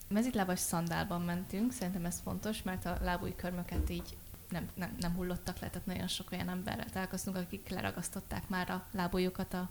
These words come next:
harmadik napon, mert annyira kikezdte a cipő.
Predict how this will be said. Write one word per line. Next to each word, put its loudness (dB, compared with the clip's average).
harmadik 4
napon, 4
mert 4
annyira 0
kikezdte 2
a 6
cipő. 4